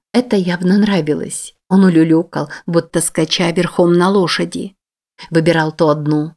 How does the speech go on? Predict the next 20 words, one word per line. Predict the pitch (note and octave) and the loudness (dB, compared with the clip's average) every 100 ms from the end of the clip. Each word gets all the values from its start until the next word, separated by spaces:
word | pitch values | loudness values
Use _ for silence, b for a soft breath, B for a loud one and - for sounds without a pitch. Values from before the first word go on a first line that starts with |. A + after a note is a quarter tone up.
| _ | _
то | E3 | -4
другую. | D3+ E3+ D#3 D#3 D3 D#3 - _ - | 0 -2 -2 -2 -2 -6 -12 _ -12
Сгонял | D#3 - D#3 D3+ E3 | -4 0 0 0 -2
их | D#3+ | -6
в | - | -10
кучу. | - E3 D#3 D#3+ F#3 - _ B - | -2 -2 -2 -8 -10 -12 _ B -4
Болтал | E3 E3+ E3 D#3 | -2 0 0 -2
шлангом | - E3 D3+ E3+ D#3+ D3+ | 0 0 0 0 0 0
вверх-вниз, | D#3+ E3+ F3 E3 D#3 F3 - B B | 0 0 0 0 0 -2 -6 B B
поливая | - F3+ E3 F3 | 0 2 2 2
их | E3+ E3 - | 2 0 2
лица, | D#3+ F3 F#3 - F3+ F#3 _ - | 2 2 0 -6 -6 -10 _ -2
груди | F3 F3 D#3+ F3 | 0 0 0 -2
и | F3+ | -2
животы. | F3 F3 F#3+ F#3+ F3+ F3 - _ _ _ _ | -2 -2 -2 -2 -6 -6 -14 _ _ _ _
Вода | E3+ E3 D#3 | -2 0 2
ударяла, | D#3 D3 D#3 D#3 D#3 D3+ - | 2 2 0 0 -2 -6 -12
уходила | - - D#3 D#3+ D3 | -6 -2 2 2 0
в | |
сторону | - - F3+ E3+ D#3 D#3+ | -4 -2 2 2 0 -2